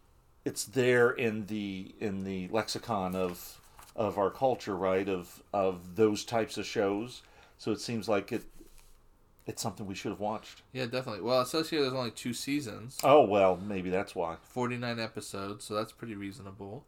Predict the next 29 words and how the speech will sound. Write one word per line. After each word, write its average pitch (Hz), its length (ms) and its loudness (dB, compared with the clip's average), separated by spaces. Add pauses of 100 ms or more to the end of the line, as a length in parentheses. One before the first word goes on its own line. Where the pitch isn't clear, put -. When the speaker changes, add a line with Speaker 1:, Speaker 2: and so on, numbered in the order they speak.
Speaker 1:
Yeah. 160 280 -2 (180)
Speaker 2:
Um, 104 600 0
and 107 120 -8
I'm 113 140 -6
gonna 117 200 -6
Google 110 480 -2
where 107 140 -2
you 107 100 -4
can 101 200 -14
watch 98 220 -12
it. - 140 -14 (380)
Speaker 1:
Where 135 240 4
can 113 200 -4
you 127 140 -2
watch 113 320 -2
The 98 80 -4
Outer 98 220 0
Limits? 85 480 -8 (1600)
Tell 110 200 6
Speaker 2:
The 85 60 4
Speaker 1:
us. 127 120 0
Speaker 2:
answer 135 400 -2
is 101 640 -6 (160)
Speaker 1:
Tell 92 260 -2
us. - 260 -12 (440)
Speaker 2:
Oh, 220 260 -2
Pluto 151 340 -2
T 160 220 -10
V. 156 300 -8